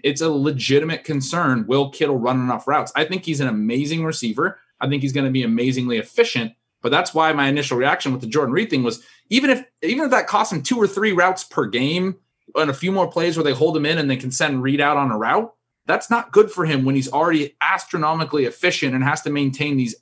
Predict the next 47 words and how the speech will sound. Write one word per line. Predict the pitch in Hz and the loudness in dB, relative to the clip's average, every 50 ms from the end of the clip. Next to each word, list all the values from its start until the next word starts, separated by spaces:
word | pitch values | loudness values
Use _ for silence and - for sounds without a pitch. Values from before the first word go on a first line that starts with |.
| _ - | _ -2
absolutely | 147 151 156 156 - - 151 147 - 135 127 | 0 0 0 -2 -4 -2 -2 -2 -2 -2 -4
ridiculous | 117 110 107 - - 156 156 - 151 135 120 117 | -6 -6 -6 -2 -2 -2 -2 -2 -2 -2 -2 -4
targets | - - - 139 139 139 139 135 - | -6 -4 -2 0 0 0 -2 -4 -6
per | - - 131 117 | -8 -4 -2 -2
route | 110 110 120 127 131 123 160 - _ _ _ _ _ _ - | 0 0 0 0 0 0 -2 -6 _ _ _ _ _ _ -2
rates | 123 135 135 135 131 131 - - - - - | 0 2 2 2 2 -2 -6 -8 -10 -4 -2
and, | 135 123 120 120 117 113 107 - - _ _ _ _ _ _ _ - | 0 0 2 2 2 2 0 -2 -4 _ _ _ _ _ _ _ -4
um, | 123 120 120 117 113 110 110 107 98 - - _ _ | -2 0 2 2 2 0 0 -2 -4 -8 -12 _ _
and | 127 127 120 123 | 0 0 2 2
then | 127 127 120 | 2 2 2
yards | 123 131 131 135 135 131 | 4 4 4 4 2 0
per | - - 123 | -4 -8 -8
target | 127 - - 147 143 143 139 131 127 113 110 - 107 | -8 -2 2 2 4 4 2 2 0 -2 -2 -2 -2
rates | 113 113 110 104 - - | -2 0 0 -2 -4 -6
as | 104 101 - | -8 -8 -4
well, | 101 147 175 185 160 131 | -2 0 2 2 2 0
which | 123 117 - | 0 0 0
are | 135 120 | 0 0
always | 113 120 123 117 113 113 107 | 2 2 2 2 0 0 -2
really | 110 120 117 110 107 | -2 0 0 0 0
efficient, | 101 - - 123 117 - 110 107 | -2 -2 -2 -4 -4 -2 -4 -4
and | 107 107 107 | -4 -4 -4
his | 104 98 | -4 -4
yak | 110 113 131 143 143 139 139 135 131 | -2 0 0 2 2 2 0 0 -4
and | 120 | -4
everything | 113 113 107 104 123 | -4 -4 -4 -2 0
else. | 170 185 151 135 135 - - _ _ _ _ _ _ _ _ _ _ _ | 0 0 0 -2 -4 -8 -14 _ _ _ _ _ _ _ _ _ _ _
He, | - - - | -12 -10 -8
he | - - 226 | 0 2 2
needs | 220 190 180 202 226 262 214 165 | 2 4 4 2 2 2 2 2
the | - 170 | 0 0
routes. | 139 135 185 269 320 - - - - - | 2 2 2 0 0 -4 -10 -14 -12 -6
The | 123 127 | -4 -2
way | 135 170 190 | 2 2 2
it | 185 | 2
goes | 160 180 180 139 | 2 0 -2 0
bad | 135 156 160 170 165 | 0 0 0 0 0
for | - 135 | -2 -2
him | 175 190 160 123 | -2 -2 -2 -2
is, | 110 110 - - - - | -2 -4 -6 -12 -10 -8
is | 123 120 110 | -6 -4 -2
that | 131 127 | -2 -2
he's | 127 117 117 | -2 -2 0
not | 139 156 120 | 0 0 0
running | 131 143 147 139 | 0 -2 -2 0
enough | 143 139 135 - | -2 -2 -2 -2
routes. | - - - - _ | -4 -4 -6 -8 _